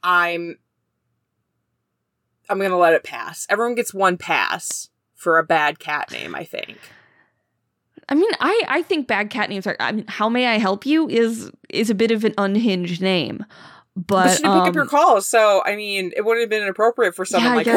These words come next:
Speaker 2: guess. I, well, well, hopefully this cat will be her new receptionist. Hopefully Umi will be,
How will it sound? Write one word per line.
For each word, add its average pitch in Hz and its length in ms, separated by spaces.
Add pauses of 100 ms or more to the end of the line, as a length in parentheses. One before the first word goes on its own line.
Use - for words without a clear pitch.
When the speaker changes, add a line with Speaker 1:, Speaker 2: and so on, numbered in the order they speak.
Speaker 2:
guess. - 160 (1300)
I, 240 340
well, 240 320
well, 247 180
hopefully 320 440
this 254 180
cat 226 260
will 240 100
be 202 200
her 214 140
new 202 120
receptionist. 185 920
Hopefully 240 380
Umi 208 480
will 208 200
be, 233 360